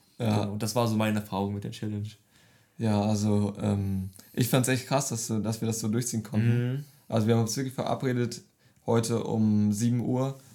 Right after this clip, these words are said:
Speaker 1: und sind laufen
Speaker 2: Ja.
Speaker 1: gegangen.
Speaker 2: Ja, ich, ich hab
Speaker 1: Mhm.
Speaker 2: mich ein bisschen, ich muss mal ehrlich sein, ich bin eine halbe Stunde später hierher gekommen.
Speaker 1: Ja.
Speaker 2: Aber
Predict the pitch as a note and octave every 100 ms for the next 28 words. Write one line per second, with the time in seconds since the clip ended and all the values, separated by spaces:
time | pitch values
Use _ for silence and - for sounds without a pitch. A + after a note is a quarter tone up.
0 | - A#2 A2 A2+ A#2+ A#2 A#2 G#2+ A2+ D3+
1 | - - - - F#2+ G2+ A2+ A2 G#2+ G2
2 | F#2+ F#2+ - - G#2+ G2+ F2+ G#2 G2+ G2+
3 | G2 - - - G2 G#2+ G#2 G#2+ - G#2
4 | G#2 A#2 A2 G#2+ G#2+ G#2 A#2+ G#2+ G#2+ G#2
5 | G#2 G#2 - B1 C#2+ D2 A2 - - G2
6 | G2 F2+ F2+